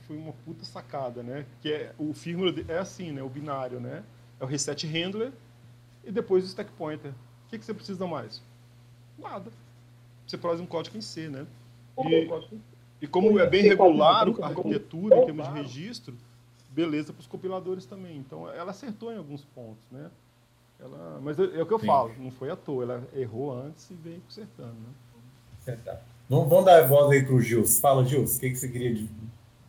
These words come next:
Speaker 2: Ah, não, eu tava, eu tava tentando lembrar que o N F T quatrocentos e trinta não tinha suporte pra escrever só em C também? Eu
Speaker 3: Qual?
Speaker 2: tô enganado. Deixa
Speaker 3: Qual
Speaker 2: eu
Speaker 3: que?
Speaker 2: lembrar aqui.
Speaker 1: Suporte pra quê, Gilson?
Speaker 2: N F T quatrocentos e trinta.
Speaker 1: Mas suporte pra quê
Speaker 2: Da
Speaker 1: que eu não
Speaker 2: Texas,
Speaker 1: entendi?
Speaker 2: o N F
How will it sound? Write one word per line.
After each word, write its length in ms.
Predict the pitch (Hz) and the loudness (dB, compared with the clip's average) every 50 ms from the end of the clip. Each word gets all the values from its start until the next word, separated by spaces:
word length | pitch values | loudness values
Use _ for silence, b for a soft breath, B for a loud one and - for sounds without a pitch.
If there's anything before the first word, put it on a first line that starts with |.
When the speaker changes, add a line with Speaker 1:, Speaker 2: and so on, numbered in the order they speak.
| - - | -20 -12
Speaker 2:
Ah, 340 | 151 147 139 135 131 120 - - | -6 -2 0 0 0 -2 -4 -8
não, 160 | 156 160 165 | -6 -4 -4
eu 60 | 151 135 | -2 -2
tava, 160 | 156 147 160 156 143 - - - _ _ _ _ - | 0 0 0 0 -2 -4 -16 -20 _ _ _ _ -14
eu 200 | 131 127 127 127 - | -12 -12 -12 -10 -6
tava 140 | - 156 - | -4 -4 -2
tentando 260 | - - - 165 160 | -2 4 4 4 4
lembrar 360 | 170 160 135 127 131 131 127 | 4 0 -2 -2 -4 -4 -4
que 120 | 131 - 151 | -4 -2 -2
o 60 | 156 | 0
N 80 | 160 | 0
F 100 | 160 160 - | 0 -2 -2
T 100 | 180 160 | -6 -6
quatrocentos 360 | - 175 151 165 160 139 131 | -4 -6 -6 -6 -6 -8 -8
e 40 | - | -8
trinta 260 | 147 139 175 185 - | -8 -10 -10 -12 -10
não 140 | 185 156 143 | -10 -8 -10
tinha 500 | 135 - - - 170 175 151 123 110 104 - - - _ _ | -10 -10 -14 -16 -12 -12 -10 -10 -12 -14 -16 -18 -20 _ _
suporte 320 | - 139 - 131 127 127 | -14 -2 0 2 2 2
pra 100 | - 123 113 | 0 -8 -14
escrever 280 | - - 120 120 117 - | -12 -10 -8 -8 -8 -8
só 60 | - | -10
em 100 | 120 110 - - | -14 -14 -14 -8
C 100 | - 139 127 | -6 -6 -6
também? 360 | - 117 113 160 165 - - - - - _ _ _ _ _ _ _ _ _ _ _ _ _ _ _ _ _ _ _ _ _ _ _ | -4 -8 -8 -8 -8 -8 -10 -14 -18 -20 _ _ _ _ _ _ _ _ _ _ _ _ _ _ _ _ _ _ _ _ _ _ _
Eu 80 | - 123 | -4 0
Speaker 3:
Qual? 120 | 123 131 | 0 0
Speaker 2:
tô 80 | 127 123 | 0 -2
enganado. 400 | 120 117 117 110 107 104 104 104 120 127 135 - | -6 -8 -10 -10 -10 -12 -12 -14 -14 -16 -16 -14
Deixa 80 | - 139 | -6 4
Speaker 3:
Qual 180 | 139 147 165 - | 6 8 8 6
Speaker 2:
eu 60 | 135 | 4
Speaker 3:
que? 60 | 139 | -4
Speaker 2:
lembrar 260 | 139 123 - 127 117 | -8 -8 -8 -10 -10
aqui. 280 | 110 120 - - 131 135 135 - | -10 -12 -14 -14 -16 -16 -16 -18
Speaker 1:
Suporte 420 | - - 147 135 - 160 147 - - | -14 -12 -12 -8 -6 -6 -8 -8 -10
pra 100 | - 123 | -18 -10
quê, 200 | - 196 208 220 | -2 -2 -2 -2
Gilson? 340 | 165 131 120 120 - - - _ _ _ _ _ _ _ _ _ _ _ | -2 -6 -8 -10 -12 -14 -14 _ _ _ _ _ _ _ _ _ _ _
Speaker 2:
N 160 | 156 147 151 | -8 -6 -6
F 200 | 151 147 - - | -6 -8 -10 -14
T 160 | - - - - - | -18 -20 -18 -8 0
quatrocentos 380 | - - 143 - 139 127 - - | 0 2 2 2 0 0 0 -2
e 20 | |
trinta. 340 | - 139 151 147 - 120 117 - - _ _ _ _ _ _ _ _ _ _ _ _ _ _ _ _ - | 0 0 0 2 2 0 -2 -2 -10 _ _ _ _ _ _ _ _ _ _ _ _ _ _ _ _ -8
Speaker 1:
Mas 120 | 147 139 | -8 -6
suporte 320 | - 147 - 160 156 147 - | -8 -8 -6 -6 -6 -6 -8
pra 120 | - - 123 | -10 -12 -10
quê 140 | - - | -8 -8
Speaker 2:
Da 60 | 143 - | -6 -2
Speaker 1:
que 40 | |
eu 40 | 139 | 2
não 60 | 131 131 | 4 4
Speaker 2:
Texas, 140 | 127 135 123 | 4 4 0
Speaker 1:
entendi? 180 | 113 113 113 | -4 -2 0
Speaker 2:
o 60 | 123 | 0
N 120 | 127 135 135 | 2 2 0
F 100 | 131 | -6